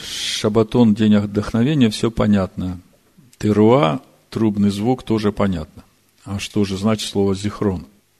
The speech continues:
По Стронгу двадцать один сорок шесть память, воспоминание, напоминание. Вы когда-нибудь задумывались об этом,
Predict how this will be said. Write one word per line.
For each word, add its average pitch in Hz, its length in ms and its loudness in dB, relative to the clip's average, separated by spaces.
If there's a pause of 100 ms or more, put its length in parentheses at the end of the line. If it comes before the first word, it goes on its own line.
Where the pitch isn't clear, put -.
(300)
По 110 80 -6
Стронгу 120 400 4
двадцать 107 320 2
один 107 240 2
сорок 104 320 0
шесть - 460 -4 (260)
память, 127 500 0 (1000)
воспоминание, 117 1080 2 (840)
напоминание. 110 1040 0 (3500)
Вы 123 160 -8
когда-нибудь 104 500 0
задумывались 104 680 0
об 85 120 -8
этом, - 240 -14